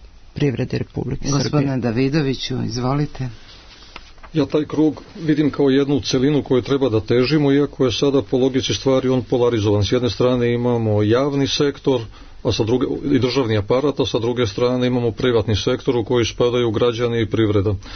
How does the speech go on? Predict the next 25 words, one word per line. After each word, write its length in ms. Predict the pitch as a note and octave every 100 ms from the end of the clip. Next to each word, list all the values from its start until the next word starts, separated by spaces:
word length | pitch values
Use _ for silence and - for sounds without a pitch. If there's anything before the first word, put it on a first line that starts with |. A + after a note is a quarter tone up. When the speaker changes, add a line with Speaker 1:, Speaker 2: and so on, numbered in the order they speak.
| - - -
Speaker 3:
Po 120 | - A#2
logici 360 | C3 B2+ C3
stvari 440 | - C3+ C3+ B2+ B2+
interes 440 | B2+ B2 A2+ -
je 220 | B2 A#2+
privatnog 460 | - B2+ A#2 A2+ G2
sektora 380 | C3 - A#2 A#2
da 120 | A2+
što 200 | - A#2
manje 260 | A#2 G#2
plati, 520 | G2 A#2+ C3+ C3+ C#3 B2+
a 100 | B2
interes 360 | B2 A#2+ A2+
države 400 | G#2+ A2 B2+ B2
je 120 | B2+
da 120 | A#2 A#2+
što 220 | - B2+
više 260 | A#2+ - B2
zahvati 520 | A2 A#2+ - A#2 A#2
iz 80 | G#2+
džepova 460 | G2+ A#2 A#2+ A#2 A2+
privrede 440 | B2 A2+ A2+ A#2
i 40 |
građana. 420 | G#2+ G#2+ G2+ G2+ G2 - - - - - - -
Mi 260 | B2 C#3